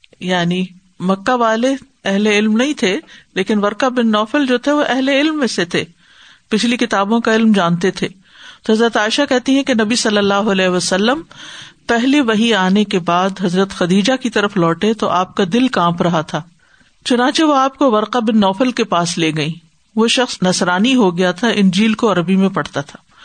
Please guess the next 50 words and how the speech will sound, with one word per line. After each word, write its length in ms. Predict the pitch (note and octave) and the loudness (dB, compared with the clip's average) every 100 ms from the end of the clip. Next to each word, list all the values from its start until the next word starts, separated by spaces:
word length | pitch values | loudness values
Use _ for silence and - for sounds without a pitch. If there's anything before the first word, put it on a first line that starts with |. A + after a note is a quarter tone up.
| - - - | -20 -18 -4
ورقہ 260 | A3+ A#3+ D4 | -2 0 0
نے 120 | D4 | 0
پوچھا، 380 | C#4 B3+ - C4+ | 0 0 0 0
"آپ 120 | A3+ | 0
نے 120 | B3 | -2
کیا 180 | C4 D4+ D4 | 0 0 2
دیکھا؟" 320 | F3+ F3 F3 F#3 - | 0 -2 -6 -8 -16
تو 100 | - | -4
آپ 180 | G#3 G3 | -2 0
نے 60 | A3 | -2
سارا 260 | A#3+ B3+ | 0 0
واقعہ 300 | C4+ C#4 C#4 | 2 0 0
بیان 320 | D4 C4 A#3 A#3 | 0 2 2 0
کیا۔ 240 | A3+ G#3+ G#3+ - - - - - _ _ _ _ | 0 -4 -4 -20 -20 -20 -20 -20 _ _ _ _
تو 140 | C#4 C#4 | 0 2
انہوں 180 | D#4 | 2
نے 120 | E4+ E4 | 2 0
کہا، 320 | C4 C#4 D4+ | 0 0 2
"یہ 160 | C#4+ | 2
تو 180 | C#4 D4 | 0 2
وہی 280 | C4 C#4 D#4+ | 2 4 4
ناموس 540 | D4+ B3 A3 A#3 G#3+ | 2 2 4 2 2
ہے، 80 | G#3+ | 0
وہی 340 | G3 G#3+ C#4 D4 | 0 2 2 2
رازدان 580 | A#3+ A#3+ F#3 G#3+ G#3+ | 0 -2 0 0 2
ہے 120 | A3+ G3 | 0 0
جس 220 | G3+ G#3 | -2 -2
کو 100 | A3+ | -2
اللہ 220 | G#3 G#3+ | 0 0
نے 120 | A#3 | 0
موسیٰ 300 | A3+ G#3 A3+ A3+ | 0 0 -2 -2
پر 120 | A3+ | -2
اتارا 340 | G3 E3+ D#3+ | -2 -2 -2
تھا۔ 200 | D#3+ - - - - - - - - _ _ _ _ | -2 -6 -18 -18 -20 -20 -20 -20 -20 _ _ _ _
اگر 240 | G3 G3+ G#3+ | -2 0 2
مجھے 360 | G#3 G#3 G#3 G#3 - | 2 2 0 -2 -6
آپ 240 | F3+ F#3 F#3+ | -2 -2 0
کا 100 | G#3 | -2
زمانہ 420 | F#3 F3+ F3+ F#3 | 0 0 0 2
نبوت 560 | F#3+ F3+ F3 F3+ F#3+ G3+ | 2 2 0 0 0 0
مل 180 | A#3+ A3+ | 2 0
گیا 200 | F3 F3+ | 0 -2
تو 160 | G#3 G#3 | 0 0
میں 200 | G3 G#3 | 2 0
آپ 300 | G3+ F3+ F#3 | 0 -2 -4
کی 100 | - | -6
بھرپور 380 | F#3 F#3+ F#3+ B3 | -2 -2 0 2
مدد 340 | B3 F3 E3+ E3+ | 2 2 0 -2
کروں 280 | D3 D3 | -6 -4
گا۔" 80 | D3 | -10